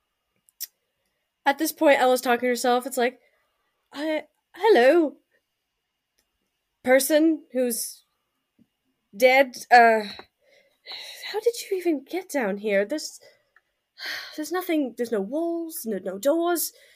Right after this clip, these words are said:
Where the fuck is this place? Am I in hell?" And, like, now she's trying to, like, no clothing, no, no feeling of, like, old fabric, like,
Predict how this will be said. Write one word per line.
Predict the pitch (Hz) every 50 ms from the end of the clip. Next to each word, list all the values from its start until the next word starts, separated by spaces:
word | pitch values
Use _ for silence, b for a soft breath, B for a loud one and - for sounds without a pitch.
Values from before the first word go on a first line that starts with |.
| b b b b _ _ _ _ B B B B B B -
Where | - 523 -
the | 311
fuck | - - - - - - - - 440 453 440 - 453
is | 453 440 -
this | 277 247 233
place? | - - 196 - - - - - - _ _ _ _ _ _ _ _ _ _ _ _ _ _ _ -
Am | 320 311 415
I | 523 554 480
in | 349
hell?" | 269 311 370 392 440 381 - - - _ _ _ _ _ _ _ _ _ _ _ - -
And, | 254 240 233 247 240 233 - - - -
like, | 233 220 214 214 208 202 208 - - _ _ _ _ _ _ _ _ _ _ _ _ _ _ _
now | 247 247 247 247 247 247
she's | 247 240 233 233
trying | - 254 226 220 220 220
to, | 208 202 202 202 - _ _ _ _ _ -
like, | 226 214 202 202 - _ -
no | 226 254 277 269 285
clothing, | 285 - - 233 233 247 269 254 285 285 285 285 285 285 294 294 277 277 _ -
no, | 208 214 226 233 233 240 233
no | 233 214 226 226
feeling | 226 240 240 226 226 226
of, | 214 202
like, | 208 208 202 196 196 - _ _ _ _ _ _ _ _ _ _ _ _
old | - 226 226 226 226
fabric, | - - - 214 220 233 226 220 233 233 233 233 233 -
like, | 202 196 190 190